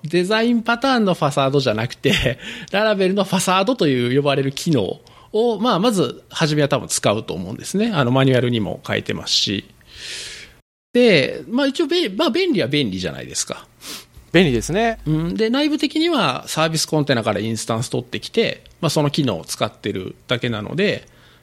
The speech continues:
Speaker 1: あの、見た目スタティックだけど、本当のクラスメソッドではないっていう。
Speaker 2: はいはい。
Speaker 1: なので、テストの時にインスタンス差し替えたりとかもできるし、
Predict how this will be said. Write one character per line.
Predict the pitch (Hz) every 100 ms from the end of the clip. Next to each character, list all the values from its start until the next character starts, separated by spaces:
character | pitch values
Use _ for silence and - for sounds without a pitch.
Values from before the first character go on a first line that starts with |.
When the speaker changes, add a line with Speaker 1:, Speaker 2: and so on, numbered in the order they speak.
| _ -
Speaker 1:
あ | 120
の、 | 101 90 -
見 | 190
た | 254 277
目 | 269
ス | -
タ | 269 262
テ | -
ィ | 220
ッ |
ク | -
だ | 226
け | 262
ど、 | 294 233 -
本 | - - 262
当 | 311
の | 294
ク | - 214
ラ | 196
ス | 190
メ | 180
ソ | 147
ッ |
ド | 127 120
で | 165
は | 101
な | 73
い | 82
っ |
て | - -
い | 78
う。 | - - _ _ - - - -
Speaker 2:
は | 156
い | 120
は | 117
い。 | 110 165
Speaker 1:
な | 190
の | 190
で、 | 165
テ | 170
ス | -
ト | 143
の | 123
時 | 139 165
に | 220 156 - 110
イ | 104
ン |
ス | -
タ | 101
ン | 110
ス |
差 | - 98
し | -
替 | 98
え |
た | 92 80
り |
と | -
か | 78
も | 85
で | 104
き | 107
る | 110
し、 | - 170 113 -